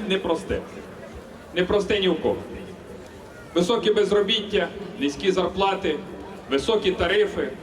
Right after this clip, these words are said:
і найбільша біда — відчуття непевненості у завтрашньому дні. Багато людей, більшість з нас,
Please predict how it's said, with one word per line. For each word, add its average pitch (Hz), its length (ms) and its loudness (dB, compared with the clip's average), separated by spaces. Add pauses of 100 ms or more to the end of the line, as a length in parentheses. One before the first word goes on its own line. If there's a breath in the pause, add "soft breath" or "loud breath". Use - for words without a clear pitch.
(1120)
і 139 100 2
найбільша 190 520 4
біда — 185 360 2 (1300)
відчуття 226 800 0 (240)
непевненості 214 920 2
у 180 100 4
завтрашньому 190 680 2
дні. 165 280 -2 (1200)
Багато 214 360 2
людей, 214 440 2 (260)
більшість 165 460 0
з - 20 -10
нас, 107 200 -4